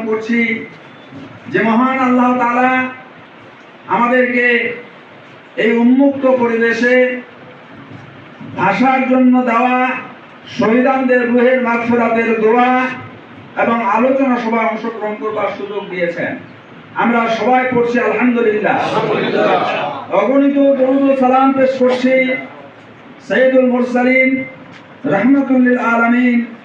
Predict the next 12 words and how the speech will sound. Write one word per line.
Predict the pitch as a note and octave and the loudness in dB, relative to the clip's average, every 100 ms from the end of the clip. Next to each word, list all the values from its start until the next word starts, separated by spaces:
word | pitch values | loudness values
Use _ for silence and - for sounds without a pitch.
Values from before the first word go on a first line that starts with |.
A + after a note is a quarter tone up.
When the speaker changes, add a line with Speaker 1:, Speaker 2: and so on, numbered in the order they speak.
| - - B2+ | -20 -18 -6
Speaker 1:
জনাব | G#3 A#3+ A#3+ A#3 | -2 0 0 -2
মুহাম্মদুর | B3 C4+ B3+ B3 A#3 | 0 0 2 2 2
রাসূলুল্লাহ | A3 A3+ A3+ A3+ A3 G#3+ A3 | 2 2 2 2 2 0 0
সাল্লাল্লাহু | G#3+ G#3+ G#3 G#3+ G3+ G#3 G3 | 0 0 -2 0 0 0 0
আলাইহি | G3 G3+ G3 | 0 2 2
ওয়াসাল্লামের | F#3 F#3 F3+ F3 D#3+ D3 | 0 0 -2 0 0 0
উপর। | B2 C3 - - - - - - - - - - - - | -2 -4 -6 -14 -18 -20 -20 -20 -20 -20 -20 -20 -18 -6
সম্মানিত | F#3 B3 C4+ C4 B3+ | 2 2 4 2 2
ভাইরা, | A3 A#3 A#3+ A#3+ A#3+ A#3 - - - - - - - - - - - C#4 | 2 0 2 0 0 -4 -10 -18 -20 -20 -20 -20 -20 -20 -20 -16 -4 -2
আপনারা | G#3+ B3+ B3+ B3+ B3 B3 - - - - - - - - - - - - - | 2 2 4 4 2 -2 -8 -16 -20 -20 -20 -20 -20 -20 -20 -20 -20 -6 -2
ইতিহাস | G#3+ C4 C4+ C#4 C4 - | 2 4 4 2 2 2
শুনছিলেন, | B3 A#3+ B3 B3 B3 A#3 | 0 0 2 0 2 -2